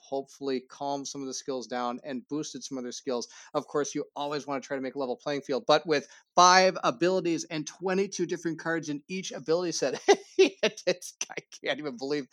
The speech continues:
I, I, I'd be, it'd be a nightmare to try to, like, put all that on level, level playing field. But honestly, Steve, I think what we did was a blast. We just picked some stuff we wanted to go with. We think that was fun, and it worked. We made it all the way through without too much problem,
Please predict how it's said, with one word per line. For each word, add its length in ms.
I, 100
I, 80
I'd 160
be, 100
it'd 160
be 100
a 60
nightmare 540
to 80
try 240
to, 280
like, 240
put 180
all 180
that 160
on 100
level, 300
level 240
playing 320
field. 300
But 240
honestly, 360
Steve, 380
I 140
think 140
what 100
we 100
did 140
was 140
a 40
blast. 400
We 80
just 140
picked 180
some 140
stuff 300
we 60
wanted 240
to 60
go 140
with. 160
We 80
think 180
that 120
was 140
fun, 320
and 140
it 160
worked. 320
We 100
made 180
it 60
all 120
the 80
way 100
through 220
without 320
too 100
much 220
problem, 320